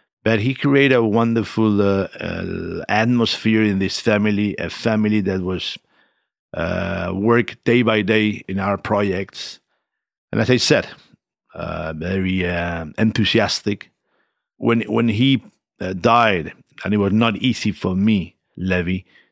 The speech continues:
to be in by my own, just with twenty-five, and being responsible of a really important project.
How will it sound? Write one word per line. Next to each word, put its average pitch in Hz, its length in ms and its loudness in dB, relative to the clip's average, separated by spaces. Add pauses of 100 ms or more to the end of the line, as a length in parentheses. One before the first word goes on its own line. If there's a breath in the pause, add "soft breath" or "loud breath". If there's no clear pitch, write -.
(180 soft breath)
to 92 140 -2
be 95 200 2
in 98 140 2
by 90 260 0
my 90 200 -2
own, 98 440 2 (300)
just 101 260 -2
with 95 160 -4
twenty-five, 92 800 0
and 85 220 -6
being 95 380 -2 (280)
responsible 110 880 0
of 87 80 -6
a 92 120 -4
really 104 360 2
important 95 600 -2
project. 101 500 -2